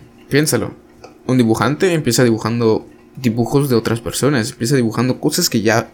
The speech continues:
ve, que ya observa. Posteriormente, ya puede hacerse sus propios personajes, pero tiene ciertas influencias. En la música es lo mismo. Tienes influencias de...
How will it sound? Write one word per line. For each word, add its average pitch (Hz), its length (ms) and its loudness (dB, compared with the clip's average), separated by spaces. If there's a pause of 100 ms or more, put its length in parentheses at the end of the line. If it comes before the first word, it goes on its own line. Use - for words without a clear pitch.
(140)
ve, 123 300 2
que 123 120 0
ya 123 80 4
observa. 131 420 0 (600)
Posteriormente, 147 880 4 (580)
ya 131 200 2
puede 127 140 4
hacerse 120 360 0
sus 117 220 -4
propios 120 420 0
personajes, 117 680 0
pero 110 280 2
tiene 143 200 -2
ciertas 139 400 0
influencias. - 680 -2 (300)
En 120 80 2
la 117 80 2
música 226 440 4
es 113 60 2
lo 101 100 -2
mismo. 123 500 -2 (2250)
Tienes 123 840 0 (480)
influencias 123 580 0
de... 113 260 -2